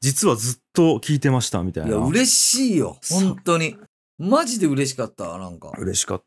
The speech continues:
Speaker 1: たね。
Speaker 2: ね。
Speaker 1: そうそうそう。みたいな感じで始まって。で、最初何したっけ？オープニングトーク。
Speaker 2: オープニングトークは、えー、オフレコトークやね。
Speaker 1: <laughs> これ、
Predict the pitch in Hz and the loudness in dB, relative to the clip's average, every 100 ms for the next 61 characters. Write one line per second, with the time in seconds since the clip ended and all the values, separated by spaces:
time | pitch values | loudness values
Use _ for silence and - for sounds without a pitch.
0 | _ 90 82 65 104 104 101 98 90 - | _ -4 -4 -6 -6 -8 -8 -10 -12 -16
1 | _ 101 95 - 98 - 101 92 - _ | _ -10 -10 -8 -10 -6 -6 -6 -8 _
2 | _ _ _ _ - - 90 85 80 76 | _ _ _ _ -16 -10 -8 -6 -8 -10
3 | 82 - - 85 85 - 85 92 90 85 | -14 -16 -10 -8 -8 -10 -10 -8 -10 -8
4 | 92 113 190 185 202 202 190 185 - 95 | -4 2 4 4 2 2 2 2 0 -4
5 | - 85 - _ 117 104 107 101 95 - | -6 -8 -10 _ -4 -2 0 0 -4 -4
6 | 117 127 139 139 135 143 135 127 131 123 | -6 -4 -2 -2 0 0 -2 0 0 0
7 | 107 104 101 110 147 151 151 143 151 - | 0 -4 -6 -6 -2 -4 -4 -4 -6 -6
8 | 87 82 127 147 _ _ _ _ _ - | -10 -10 -8 -10 _ _ _ _ _ -6
9 | - - - - 143 185 - - - | -4 -2 -2 -6 -12 -16 -2 0 0